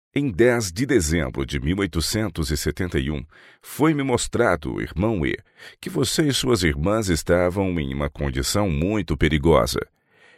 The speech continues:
E o que faz sua posição ainda mais perigosa é que vocês não reconhecem sua verdadeira condição.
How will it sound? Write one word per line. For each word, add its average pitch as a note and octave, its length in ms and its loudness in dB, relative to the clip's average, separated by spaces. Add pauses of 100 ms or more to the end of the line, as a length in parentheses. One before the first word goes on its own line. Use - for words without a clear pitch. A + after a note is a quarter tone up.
E C#2+ 100 0
o C#2+ 60 0
que D2+ 100 0
faz F#2+ 300 2
sua D2+ 180 2
posição D2+ 560 0
ainda D2 320 2
mais F#2+ 460 -2
perigosa D2 680 0 (380)
é F3+ 100 2
que - 80 -8
vocês C#3 520 2
não A2 180 0
reconhecem F#2+ 880 -2
sua G2 280 2
verdadeira E2 600 4
condição. C#2 560 0